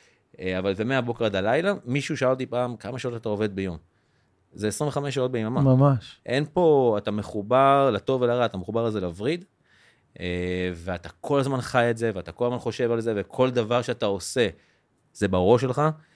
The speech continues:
Speaker 1: אה, גם במיוחד שקצת מכירים אותך, אז אתה יודע, אתה גם יוצא למסעדה, אז מתחילים לדבר איתך על זה כל מיני אנשים בדרך וברחוב, אתה, אתה בטוח מבין על מה אני מדבר, אה,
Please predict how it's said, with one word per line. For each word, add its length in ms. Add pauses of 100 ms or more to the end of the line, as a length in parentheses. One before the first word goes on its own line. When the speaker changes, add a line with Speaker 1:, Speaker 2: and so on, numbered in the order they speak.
(300)
Speaker 1:
אה, 180
גם 160
במיוחד 380
שקצת 220
מכירים 380
אותך, 240
אז 180
אתה 240
יודע, 160
אתה 140
גם 140
יוצא 180
למסעדה, 460
אז 200 (460)
מתחילים 260
לדבר 240
איתך 200
על 100
זה 100
כל 100
מיני 140
אנשים 300
בדרך 400
וברחוב, 540 (280)
אתה, 140 (120)
אתה 140
בטוח 340
מבין 200
על 60
מה 100
אני 80
מדבר, 320 (540)
אה, 340